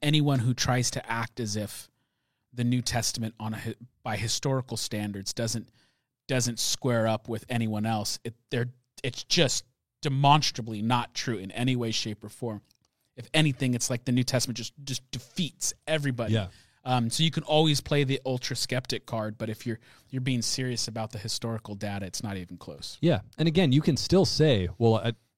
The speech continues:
Speaker 2: that doesn't prove that Jesus is the Son of God." That's not what we're trying to prove. We're just
Speaker 1: Yep.
Speaker 2: saying this number in this proximity to the events that are recorded makes it incredibly historically credible.
Speaker 1: Yep.
Speaker 2: It would be much harder to get away with inventing a bunch of details that weren't true.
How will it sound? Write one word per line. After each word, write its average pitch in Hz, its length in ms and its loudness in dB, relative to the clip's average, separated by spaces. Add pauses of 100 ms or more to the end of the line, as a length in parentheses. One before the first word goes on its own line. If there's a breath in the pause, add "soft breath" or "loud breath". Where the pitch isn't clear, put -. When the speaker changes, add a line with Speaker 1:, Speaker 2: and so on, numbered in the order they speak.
(160)
Speaker 2:
that 120 100 0
doesn't 104 220 4
prove 101 160 4
that 98 120 0
Jesus 92 340 2
is 90 100 -2
the 95 80 -4
Son 95 180 -2
of 82 120 -12
God." - 320 -2
That's 127 180 -2
not 165 120 0
what 131 100 2
we're 113 80 4
trying 110 260 2
to - 60 0
prove. 98 260 2
We're 107 140 4
just 123 140 2
Speaker 1:
Yep. 123 40 2
Speaker 2:
saying 107 320 0 (560)
this 120 420 0
number 110 600 0 (120)
in 101 180 -2
this 120 220 0
proximity 135 760 0
to 127 160 -4
the 104 140 -2
events 110 400 2
that 104 140 0
are 98 60 2
recorded 87 520 -2 (160)
makes 107 240 -2
it 95 80 -6
incredibly 101 640 0
historically 92 500 -4
credible. - 460 -6
Speaker 1:
Yep. 135 120 0
Speaker 2:
It 127 40 4
would 120 80 2
be 120 80 0
much 123 240 2
harder 113 260 2
to - 120 -4
get 101 120 -2
away 98 240 0
with 92 300 -2 (340 soft breath)
inventing 104 440 -2
a 98 40 -2
bunch 92 240 -2
of 85 80 -8
details 95 360 -2
that 92 80 -4
weren't 90 200 -8
true. 80 300 -4